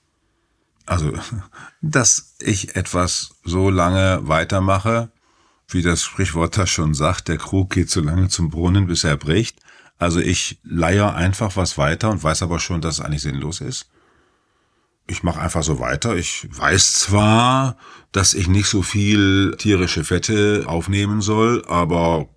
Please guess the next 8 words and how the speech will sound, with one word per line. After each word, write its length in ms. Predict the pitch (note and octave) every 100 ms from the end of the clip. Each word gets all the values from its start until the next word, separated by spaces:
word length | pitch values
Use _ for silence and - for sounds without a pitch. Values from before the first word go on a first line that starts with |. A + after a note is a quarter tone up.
| _ -
ja, 320 | B1+ A#1+ B1+
noch 220 | D2 C#2+
merke 300 | E2 D#2 D2+
ich 80 | F#2
ja 100 | F#2+
gar 220 | E2+ F2+
nichts. 380 | G2 C3+ C#3 -
Und 400 | - E2+ E2 D2